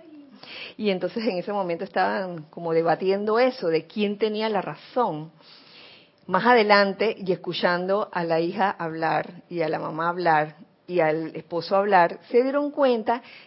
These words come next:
que la hija en verdad tenía un grave problema de, de apego, mamitis. Oye, la chica ya era mayor de edad,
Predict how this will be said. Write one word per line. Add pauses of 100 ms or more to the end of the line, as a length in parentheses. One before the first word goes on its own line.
(100)
que
la
hija
en
verdad
tenía
un
grave
problema
de, (840)
de
apego,
mamitis. (720)
Oye,
la
chica
ya
era
mayor
de
edad,